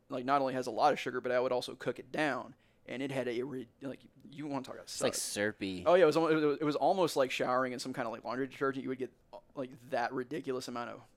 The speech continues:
Speaker 2: Oh,
Speaker 1: bubbles out of it.
Speaker 2: really?
Speaker 1: It's crazy.
Speaker 2: Huh. That's fascinating shit, dude.
Speaker 1: Oh, I love it. It's
Speaker 2: Do you, um, have you, have you made anything with, like, uh, like, a tea tree, tea tree oil or anything like that? Like, uh, you know, like, they have the defense soap.
Speaker 1: Right.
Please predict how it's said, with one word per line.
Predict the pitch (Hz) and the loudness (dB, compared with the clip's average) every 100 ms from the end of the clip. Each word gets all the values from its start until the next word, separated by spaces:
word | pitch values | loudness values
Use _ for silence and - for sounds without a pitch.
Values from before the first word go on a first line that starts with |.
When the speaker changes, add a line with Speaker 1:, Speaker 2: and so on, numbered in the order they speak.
| - | -4
Speaker 2:
Oh, | |
Speaker 1:
bubbles | 127 123 123 | 0 0 -2
out | 107 | -6
of | 120 | -6
it. | 123 - | -10 -4
Speaker 2:
really? | 110 104 90 | 0 0 0
Speaker 1:
It's | - | -6
crazy. | - 135 123 117 - _ - - - - | -2 -2 -2 -8 -16 _ -20 -20 -20 -20
Speaker 2:
Huh. | - - 143 104 85 80 - _ _ _ _ _ _ _ _ _ _ _ | -16 -2 2 2 0 -8 -18 _ _ _ _ _ _ _ _ _ _ _
That's | - | -14
fascinating | - 90 - 92 92 | -8 -8 -8 -10 -10
shit, | - 98 | -8 -8
dude. | 87 92 90 | -8 -10 -8
Speaker 1:
Oh, | |
I | 113 | -8
love | 120 127 | -10 -10
it. | 123 | -8
It's | 139 - - - - - - - - - - | -6 -6 -10 -16 -20 -20 -20 -20 -20 -20 -6
Speaker 2:
Do | 147 | 2
you, | 175 151 | 6 6
um, | 151 143 127 101 - | 8 8 6 2 -2
have | 123 | -2
you, | 139 139 120 | 0 -2 -2
have | 131 | -2
you | 139 | 2
made | 131 123 | 4 4
anything | 127 123 120 120 | 2 0 0 0
with, | 113 - | 0 0
like, | 104 98 - - | 2 2 -4 -4
uh, | 98 92 | -2 0
like, | 92 - | -2 -8
a | |
tea | - 95 | -10 -10
tree, | 95 - 101 - _ | -10 -8 -8 -8 _
tea | - 110 | -12 -10
tree | 110 - 113 | -10 -6 -6
oil | - 110 110 113 | -2 -2 0 0
or | 110 | -2
anything | 110 107 | -4 -4
like | 110 107 | -6 -2
that? | 113 73 | 0 0
Like, | 101 95 | 0 0
uh, | 98 92 | -2 -2
you | 123 | -4
know, | 123 | -4
like, | 98 - | -6 -10
they | 101 92 | -12 -8
have | 98 90 | -10 -10
the | 87 - | -16 -16
defense | 92 98 104 - | -12 -8 -8 -8
soap. | 90 98 | -8 -4
Speaker 1:
Right. | 135 | -2